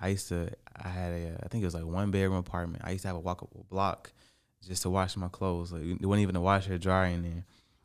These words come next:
Six twenty-five a month, and I was, I had a Honda Civic, couldn't put gas in a Honda Civic.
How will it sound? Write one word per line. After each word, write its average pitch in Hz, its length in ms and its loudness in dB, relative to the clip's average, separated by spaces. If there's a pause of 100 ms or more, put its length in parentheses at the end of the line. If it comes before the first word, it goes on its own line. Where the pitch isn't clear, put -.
Six 117 280 -4
twenty-five 104 460 6
a 98 60 4
month, 90 380 4
and - 120 -2
I 95 80 4
was, 90 260 -2
I 113 120 -4
had 110 200 2
a 90 60 2
Honda 113 260 4
Civic, 90 320 4
couldn't 107 180 2
put 104 140 2
gas 98 300 4
in 90 80 2
a 87 40 4
Honda 104 280 4
Civic. 87 400 0